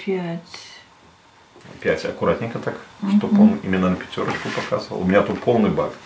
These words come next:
Speaker 2: Все, закончили. В рейс отправляемся.
Speaker 1: Мгм.
Speaker 2: Наталья, видишь, ты меня опередила.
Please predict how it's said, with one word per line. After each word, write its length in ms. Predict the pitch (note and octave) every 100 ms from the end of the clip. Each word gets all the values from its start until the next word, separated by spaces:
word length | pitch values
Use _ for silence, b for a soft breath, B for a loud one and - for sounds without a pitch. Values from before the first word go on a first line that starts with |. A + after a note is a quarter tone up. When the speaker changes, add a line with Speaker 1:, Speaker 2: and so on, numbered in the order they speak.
| B B B
Speaker 2:
Все, 460 | - - D#3+ A3+ - - - - - _ _ _ _
закончили. 720 | - F#2+ - - - - - - - - - - F#2
В 140 | F2+
рейс 340 | A2+ G3+ G#3
отправляемся. 720 | B2 - F2+ D#2 D2 - - - - -
Speaker 1:
Мгм. 100 | F#3+
Speaker 2:
Наталья, 360 | A2+ A2 G2+ F#2
видишь, 240 | G#2 A#2+ -
ты 120 | G#2
меня 220 | A2 G#2
опередила. 560 | G2+ G#2 F#2+ E2+ E2